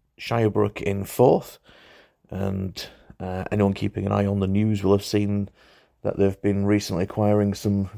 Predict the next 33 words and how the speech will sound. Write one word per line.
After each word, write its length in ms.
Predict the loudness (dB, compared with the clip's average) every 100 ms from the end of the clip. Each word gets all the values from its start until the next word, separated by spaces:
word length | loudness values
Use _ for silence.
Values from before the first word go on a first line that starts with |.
| -2
good 200 | -2 0
players 320 | 2 4 4
at 100 | 2
Shirebrook, 680 | -2 -2 -2 -2 -4 -6 -10
in 240 | -6 -6
particular, 580 | -6 -8 -6 0 0 -2 _ -20 -20 _ _ _ -10
uh, 200 | -8 -2
Marcus 420 | 0 0 -2 -2
Day 220 | 2 2
coming 300 | 0 -2 0
in 140 | 0 -2
from 220 | -6 -6
Campion 540 | -2 -2 0 -2 -2 -6
from 220 | -8 -2
one 160 | 0 0
level 320 | -2 -4 -6
above. 380 | -2 -2 -2 -6 _ _ -20 -20 _ _
And 260 | -6 -6 -4
it 80 | -4
was 100 | -2
his, 200 | -4 -4
his 240 | -4 -4
debut 460 | 2 4 4 4 2
yesterday, 560 | 2 -2 -4 -6 -4
and, 200 | -4 -8 -12 -20 -12
uh, 340 | -8 -6 -6
he 40 | 0
didn't 200 | 2 2
manage 180 | 0 -2
to 60 |
get 120 | 0
a 60 | 0
goal. 320 | 2 0 0